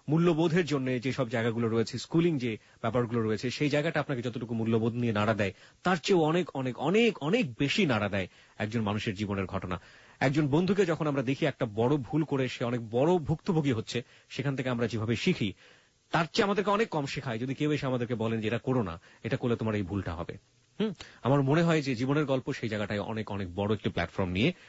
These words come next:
হ্যালো এইট নাইন টু জিরোর কাছে জায়গা করে নিয়েছে। এবং হ্যালো এইট নাইন টু জিরো হচ্ছে জীবনের গল্প বলার প্ল্যাটফর্ম।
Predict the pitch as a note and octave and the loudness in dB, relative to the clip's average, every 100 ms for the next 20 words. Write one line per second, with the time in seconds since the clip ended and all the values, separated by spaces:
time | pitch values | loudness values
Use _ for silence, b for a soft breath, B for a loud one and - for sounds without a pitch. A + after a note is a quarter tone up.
0 | B - A#2 A#2+ A2 G#2+ G2 G2 F#2+ F#2+ | B 0 2 2 2 -2 0 -4 -2 -2
1 | F#2+ G#2 F#2+ F2+ F#2+ F#2+ F#2+ G#2+ E3+ D#3+ | -4 -2 0 0 0 0 0 2 2 4
2 | D#3 C#3+ C#3+ D#3 D3 C3+ C#3+ C#3 - A#2+ | 4 2 2 0 0 0 0 0 -2 -2
3 | A#2 A2+ G#2+ G#2+ A2 G#2+ G2 A#2 - D#3 | -2 0 0 0 0 0 0 -2 2 0